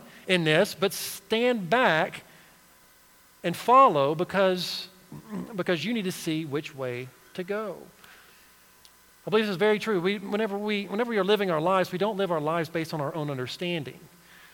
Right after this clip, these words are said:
We lean on God's understanding. We acknowledge him in all of our ways, and then he will direct our paths.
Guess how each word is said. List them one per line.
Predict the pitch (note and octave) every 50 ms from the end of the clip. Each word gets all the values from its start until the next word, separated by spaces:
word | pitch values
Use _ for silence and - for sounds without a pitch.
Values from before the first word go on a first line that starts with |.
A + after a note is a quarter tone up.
| - - - - - _ -
We | F3
lean | F#3+ G#3+ G#3 G3
on | F3 D#3+ E3+ F3 - - - - -
God's | - F#3 G#3+ A3 - F3
understanding. | D#3 C#3 B2 - - C3+ C3+ C#3+
We | D3 D3+
acknowledge | D3+ C#3+ F3 F3+ F#3+ F3+ -
him | F#3+ F3+
in | D#3
all | D3 - E3+ G3+ B3 B3+
of | G#3 D#3
our | D3 C#3
ways, | C3+ B2+ C3 C#3 D3+ D3+ F3+
and | F3+
then | F3 G#3+ G#3
he | F3 - C4 C#4 A3+
will | A3+ A3
direct | E3+ G3 F3+ D#3 D#3+ D#3+ F3+ F3+ - -
our | E3+ D3+ C#3+ C#3+ C#3
paths. | - - - A3+ G#3 E3 C3 A#2+ - A#1 - - - -